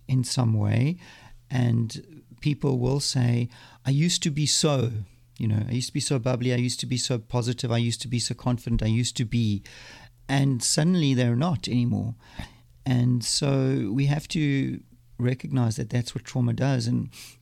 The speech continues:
it has, we have to actually normalize it for our clients. You, as the listener, need to know that it's, it's okay, which I, I, I've, you've heard me say a million times, I'll continue saying it.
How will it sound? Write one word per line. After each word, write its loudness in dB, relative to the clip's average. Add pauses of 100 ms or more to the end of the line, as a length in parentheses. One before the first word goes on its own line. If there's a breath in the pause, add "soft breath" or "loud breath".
it -14
has, 0
we -4
have -2
to -4
actually 0
normalize 2
it -8
for -6
our -2
clients. -4 (480 loud breath)
You, 0
as 0
the 0
listener, 2 (340 loud breath)
need 0
to 0
know 2
that 0
it's, -4
it's -4
okay, -2
which -4
I, -6
I, 0
I've, -2
you've -4
heard 0
me 2
say 0
a 2
million 2
times, 0
I'll 0
continue -2
saying 0
it. -6